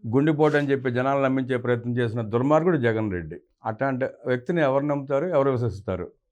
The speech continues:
అలాగే తండ్రి రాజశేఖర రెడ్డి బతికుండగానే ఆస్తి రెండు వాటాలు చేశారని చెప్పి విజయసాయిరెడ్డి చెప్పటం, దాన్ని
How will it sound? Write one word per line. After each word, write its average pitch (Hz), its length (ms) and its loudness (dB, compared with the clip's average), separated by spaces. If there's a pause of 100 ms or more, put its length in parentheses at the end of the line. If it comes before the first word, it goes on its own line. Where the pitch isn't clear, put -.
(160)
అలాగే 113 460 2 (140)
తండ్రి 180 300 8
రాజశేఖర 160 460 8
రెడ్డి 160 180 2
బతికుండగానే 131 720 2 (420)
ఆస్తి 156 360 6
రెండు 143 240 2
వాటాలు 139 460 4
చేశారని 131 600 2
చెప్పి 120 180 0
విజయసాయిరెడ్డి 131 520 2
చెప్పటం, 113 440 -2 (220)
దాన్ని 131 460 2